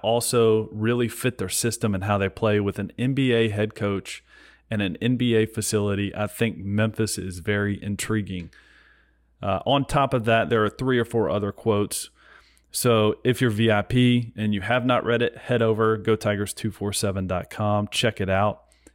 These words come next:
If you're not V I P, we currently have a tremendous special going on. You've heard it. You've heard it once, you've heard it seven times.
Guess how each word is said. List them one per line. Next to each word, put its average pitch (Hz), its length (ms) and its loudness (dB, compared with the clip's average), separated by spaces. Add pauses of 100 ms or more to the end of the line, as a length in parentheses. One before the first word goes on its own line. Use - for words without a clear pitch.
(160)
If - 180 -6
you're 101 120 -2
not 131 380 0
V 104 220 0
I 92 120 2
P, 101 360 -2
we 98 180 -8
currently 117 520 0
have 95 500 0 (460)
a 101 100 -6
tremendous 107 540 0
special 107 380 -2
going 101 300 0
on. 101 520 0
You've 104 180 -6
heard 113 280 4
it. 110 240 0 (540)
You've 90 140 -4
heard 104 160 4
it 90 100 0
once, 107 360 2
you've 98 100 -6
heard 101 160 0
it 87 120 -4 (200)
seven 104 380 2
times. 92 600 -2